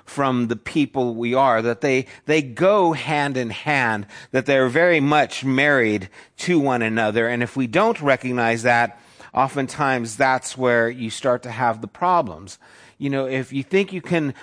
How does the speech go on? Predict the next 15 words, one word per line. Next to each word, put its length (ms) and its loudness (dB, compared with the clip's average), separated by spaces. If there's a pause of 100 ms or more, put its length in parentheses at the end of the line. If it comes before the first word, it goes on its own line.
(120)
do 260 0
anything 580 0
you 100 0
want 340 0
and 160 -2
it 140 -2
not 320 0
affect 960 -4 (460)
you 720 0 (460)
and 220 -2
your 360 2
health 640 -4
as 200 -6
a 60 -6
being, 560 -4